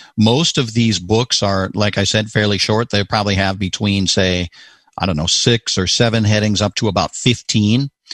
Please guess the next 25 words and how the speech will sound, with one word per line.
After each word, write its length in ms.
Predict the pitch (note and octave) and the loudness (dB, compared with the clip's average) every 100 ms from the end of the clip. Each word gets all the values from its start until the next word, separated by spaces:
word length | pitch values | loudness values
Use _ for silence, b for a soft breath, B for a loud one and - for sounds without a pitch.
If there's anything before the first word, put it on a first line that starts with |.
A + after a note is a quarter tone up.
| B B B - | B B B -2
So 340 | - C3 B2+ - | 2 2 0 0
you're 160 | D3+ | 0
gonna 120 | F#3+ B2+ | 0 0
be 140 | B2+ | 2
able 160 | A#2+ A#2 | 2 0
to 100 | A2 | 0
move 380 | G#2+ A2+ A#2+ A2+ | 2 2 2 -2
through 420 | - B2 A2+ G2+ | -2 -2 0 -4
pretty 240 | - A#2 | -2 -2
quickly. 400 | G#2 - A2 F#2+ | 0 -2 -2 -2
If 120 | F2+ A#2 | -2 2
you're 120 | B2 | 2
used 260 | A2+ B2+ - | 2 2 2
to 60 | |
navigating 520 | A2+ A2+ A2+ A2+ A2+ | 2 2 0 0 2
on 80 | G#2+ | 0
the 60 | F#2+ | -2
web, 340 | F2+ G#2 B2 | 0 0 -2
you 120 | G#2 A#2 | -4 -4
can, 140 | G#2+ | -2
uh, 80 | F2+ | -2
fly 440 | - A2+ A2 A#2 | -2 0 0 0
through 200 | G#2+ F#2 | -4 -4
these 200 | E2 D#2+ | -4 -6
books. 420 | - D#2+ E2 - | -4 -6 -4 -6